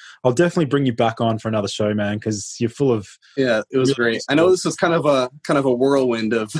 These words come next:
Speaker 2: <laughs> all different
Speaker 1: <laughs>
Speaker 2: topics and information, but I hope it, I hope your listeners could kinda take some, some key points from it.
Speaker 1: Oh, for sure, man, for sure. So what, what about, um,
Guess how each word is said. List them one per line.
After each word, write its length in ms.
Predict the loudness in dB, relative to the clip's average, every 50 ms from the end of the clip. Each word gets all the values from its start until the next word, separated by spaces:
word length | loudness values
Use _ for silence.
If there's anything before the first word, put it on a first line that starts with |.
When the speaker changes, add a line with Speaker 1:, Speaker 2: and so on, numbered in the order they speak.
| -10 -8 -6
Speaker 2:
<laughs> 500 | -6 -6 -6 _ -4 0 0 2 2 2
all 120 | 2 2
different 340 | 0 0 0 0 0 0 0
Speaker 1:
<laughs> 20 | 0
Speaker 2:
topics 560 | 0 0 0 -2 -2 -2 -2 -2 -4 -4 -4
and 140 | -2 -2 -2
information, 680 | -2 -2 -2 -2 0 0 0 0 0 -2 -4 -4 -4 -2
but 240 | -2 -2 -2 -2 _ _ _ _ _ _ -2
I 60 | 0
hope 240 | 2 2 2 2 0
it, 120 | 0 0 0
I 60 | 0 0
hope 200 | 0 0 0 2
your 80 | 2
listeners 380 | 2 2 2 2 0 -2 0 -2
could 160 | -4 -4 -4
kinda 400 | -2 -2 -2 0 -2 -2 -4 -6 _ _ _ _ _ _ _ _
take 220 | 0 0 0 0 0
some, 340 | -2 -2 0 0 -2 -4 -6 -12 -10
some 200 | -6 -4 -4 -4 -6 _ _ _
key 180 | -6 -6 -6 -4
points 280 | -2 -2 -2 -2 -2 -4
from 180 | -4 -4 -4 -4
it. 140 | -6 -10 -14 _ _ _ _ 0
Speaker 1:
Oh, 120 | 0 0
for 140 | 0 -2 -6
sure, 320 | -8 -4 0 2 2 2 2
man, 220 | 0 -2 -4 -4
for 120 | -4 -4 -4
sure. 300 | -2 0 2 2 2 2
So 160 | 0 0 0
what, 320 | 2 2 2 2 0 0
what 160 | 0 0 2 2
about, 360 | 4 2 2 2 0 -2 -2
um, 540 | -2 0 0 0 0 0 -2 -2 -4 -6